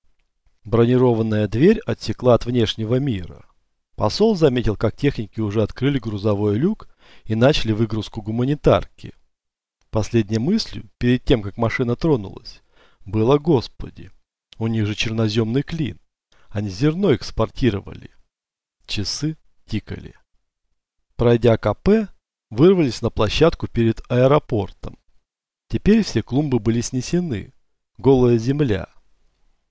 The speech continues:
Затем, набирая ход, ушли в поворот на Бориспольскую трассу. Путепровод на повороте – был обрушен и не восстанавливался. Пошли по трассе, быстро набирая почти предельные для бронированной машины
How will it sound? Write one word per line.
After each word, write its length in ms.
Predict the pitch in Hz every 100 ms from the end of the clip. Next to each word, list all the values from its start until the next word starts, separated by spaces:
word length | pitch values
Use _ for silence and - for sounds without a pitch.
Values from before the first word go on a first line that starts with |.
| _
Затем, 420 | 95 110 - 131 117
набирая 560 | 104 110 107 101 98
ход, 400 | - 160 196 - - _ _ -
ушли 320 | 104 - 120
в 100 | -
поворот 680 | 117 117 156 175 110 - - _ _ - -
на 140 | 107
Бориспольскую 760 | 113 117 - 104 - - 120 131
трассу. 760 | 156 113 85 - - - - _ _ _ _ _ _ _ -
Путепровод 640 | 113 117 127 120 110 110
на 80 | 98
повороте – 720 | 104 101 101 156 - 104 82 _ -
был 240 | 104 107
обрушен 640 | 107 95 113 151 - - - - - -
и 120 | -
не 100 | 107
восстанавливался. 1040 | 104 101 127 131 120 95 85 - - - - _ _ _ _ _ _ _ _ _
Пошли 340 | - 90 - 120
по 160 | 156
трассе, 560 | 156 135 98 85 - 95
быстро 380 | 92 113 - 107
набирая 440 | 104 98 110 113
почти 340 | 110 101 - 110
предельные 540 | 107 101 110 101 101
для 140 | 92
бронированной 640 | 95 104 104 110 110 101 98
машины 540 | 98 - 160 165 117